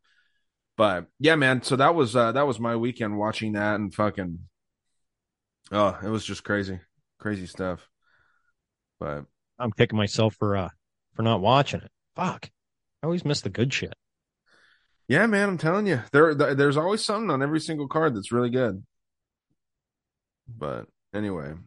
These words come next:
Speaker 1: um, but yeah, what's going on over there? And, uh, you finding anything?
Speaker 2: Uh, n-, not really looking. Uh, I've been sitting here talking with you. Um,
Speaker 1: Well, let's
Speaker 2: but
Speaker 1: play some clips from some people.
Speaker 2: Okay.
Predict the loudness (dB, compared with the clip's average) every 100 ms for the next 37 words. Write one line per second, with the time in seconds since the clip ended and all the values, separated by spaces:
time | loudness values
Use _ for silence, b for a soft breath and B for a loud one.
0 | _ _ -4 0 2 2 -4 -10 _ _
1 | _ _ _ _ _ _ _ _ _ -2
2 | 2 2 0 0 0 0 0 -2 -2 -2
3 | -4 -4 -6 -8 -6 -6 -2 0 0 0
4 | -2 -2 -2 -4 -6 _ _ _ _ _
5 | _ _ _ _ _ _ _ _ _ -2
6 | 2 4 6 4 6 6 4 2 _ -18
7 | -18 _ _ -2 0 4 4 4 4 2
8 | 4 -2 -2 _ -6 -2 -2 -4 -6 2
9 | 2 4 4 4 2 2 0 -4 -4 4
10 | 6 6 2 _ _ -6 -4 -4 -6 -8
11 | 6 8 10 8 6 6 2 -2 2 2
12 | 2 -2 -12 -16 _ _ -20 -20 -8 -6
13 | -4 2 4 6 8 6